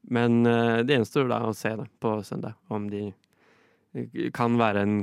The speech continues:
nevneverdig konkurranse, eller om det blir, eh, mer, eh, åpenbart en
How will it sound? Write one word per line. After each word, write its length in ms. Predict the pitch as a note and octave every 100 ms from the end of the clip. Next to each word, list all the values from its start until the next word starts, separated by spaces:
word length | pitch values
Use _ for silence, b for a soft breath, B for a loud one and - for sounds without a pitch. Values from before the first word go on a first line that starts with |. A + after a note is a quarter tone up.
| F#2 -
nevneverdig 1160 | A#2 D#2 - A#2 A2+ G2 A#2+ G#2+ G2 G2 G#2 G2
konkurranse, 540 | A2 A2+ G#2 F#2 B2
eller 220 | A2 G2+
om 80 | G2
det 80 | G2+ F#2
blir, 300 | - B2 A#2+
eh, 160 | B2 A#2
mer, 260 | G#2+ A2 -
eh, 240 | - -
åpenbart 640 | - A#2 G#2 G#2+ G2+ - A2+
en 320 | G#2+ G#2